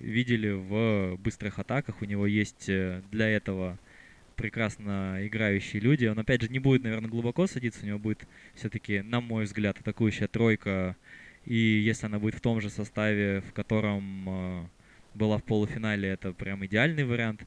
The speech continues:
У него еще есть тоже карта, которую он пока не раскрывает. Это Марко Верратти, его состояние. Ведь если он сможет появиться в финале, это будет, да, риск. Но, с другой стороны, завязать игру в центре поля это поможет. Если, конечно, Верратти готов.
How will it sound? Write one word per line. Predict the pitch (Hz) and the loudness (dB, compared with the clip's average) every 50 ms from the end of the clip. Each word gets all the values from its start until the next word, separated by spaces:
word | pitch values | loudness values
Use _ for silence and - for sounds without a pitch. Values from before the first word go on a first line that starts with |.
| - - - - - - | -18 -20 -20 -20 -6 -6
У | 120 | -2
него | 120 127 135 156 160 | 0 4 6 6 6
еще | 147 - - 143 | 6 4 4 4
есть | 135 127 127 143 131 120 139 147 139 131 - - - - | 4 4 4 2 0 2 2 2 2 2 -2 -10 -2 2
тоже | 135 131 113 117 | 4 4 4 2
карта, | - - 127 127 123 - - 113 110 107 101 98 - - _ _ | 0 0 0 0 0 0 0 0 2 2 0 -2 -4 -10 _ _
которую | - 117 - - 113 113 117 113 | -6 -4 0 2 2 2 2 0
он | |
пока | 110 120 - - 117 | 0 -4 -4 -2 -2
не | 113 113 | 0 0
раскрывает. | 110 104 - - 120 117 127 160 185 165 - | -2 -2 -4 -4 0 2 4 4 4 4 2
Это | - - | 0 -4
Марко | 110 113 110 113 - 107 | -4 -4 -4 -2 -2 0
Верратти, | 101 107 117 127 156 175 - - - 127 | 0 0 0 2 0 0 -2 -2 -2 0
его | 120 110 104 101 110 104 110 139 165 | 2 2 2 0 0 2 2 2 2
состояние. | - - 135 - - 123 123 120 113 110 110 104 98 | 0 -2 -8 -4 -2 0 2 2 2 2 0 -2 -2
Ведь | 101 104 - - | -2 -2 0 0
если | 127 127 - - | -2 0 0 -2
он | 117 117 | -4 -4
сможет | - - 127 123 117 - | -4 -2 -2 -2 -2 -2
появиться | - - 113 113 117 117 113 - - 110 | -2 0 0 2 2 2 0 0 -6 -8
в | |
финале, | - - 120 123 143 175 156 120 | -6 -6 -2 0 2 4 4 4
это | 110 - - | 4 2 0
будет, | 101 110 110 110 - - - - - - - - _ _ - _ - | 0 2 2 2 2 0 -10 -18 -18 -20 -20 -20 _ _ -20 _ -16
да, | - - 113 104 98 101 | -4 -2 0 0 0 0
риск. | 101 110 127 180 175 - - - - - - - - - - | -2 0 0 0 0 -2 -8 -18 -20 -20 -20 -20 -20 -14 -6
Но, | 104 107 | -6 -4
с | 104 | -4
другой | 101 117 113 107 110 120 131 | 0 0 2 4 6 4 4
стороны, | - - 139 123 123 120 120 117 113 110 110 | 4 0 -2 -2 -2 -2 0 2 2 2 2
завязать | 101 104 110 110 113 110 120 117 - 117 | 2 2 0 0 2 2 2 0 0 -2
игру | 110 117 113 | -4 -6 -6
в | - | -6
центре | - - 120 143 143 135 | -4 -6 -4 -4 -4 -6
поля | 113 - 110 104 95 107 | -2 0 0 0 2 0
это | - _ | -2 _
поможет. | - 92 87 90 95 101 107 - - - - _ _ - - - - _ _ - - - - - - - - - | -8 -6 -4 -2 -2 -2 -2 -4 -6 -14 -20 _ _ -20 -20 -20 -20 _ _ -20 -20 -20 -20 -20 -20 -20 -16 0
Если, | 123 131 139 - - 220 | 2 2 2 4 4 4
конечно, | - 175 135 127 120 - - | 4 4 4 4 2 4 4
Верратти | 165 151 131 131 123 - 139 | 6 6 6 6 4 4 4
готов. | 123 120 - - 90 85 | 2 2 2 2 0 -2